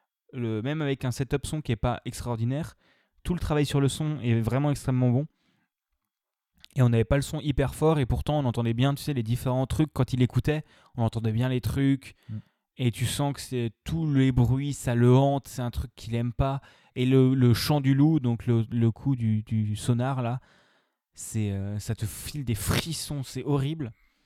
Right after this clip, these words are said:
Speaker 1: Mais autrement, globalement, j'ai trouvé le film vraiment, vraiment, vraiment chouette. Euh, je peux vous le recommander. Vraiment, il est vraiment super sympa.
Speaker 2: Mm.
Speaker 1: Et voilà,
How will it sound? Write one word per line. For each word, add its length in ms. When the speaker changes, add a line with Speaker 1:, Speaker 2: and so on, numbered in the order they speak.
Speaker 1:
Mais 100
autrement, 280
globalement, 400
j'ai 60
trouvé 200
le 80
film 360
vraiment, 560
vraiment, 640
vraiment 360
chouette. 460
Euh, 420
je 100
peux 140
vous 240
le 80
recommander. 440
Vraiment, 400
il 160
est 20
vraiment 200
super 260
sympa. 300
Speaker 2:
Mm. 100
Speaker 1:
Et 80
voilà, 180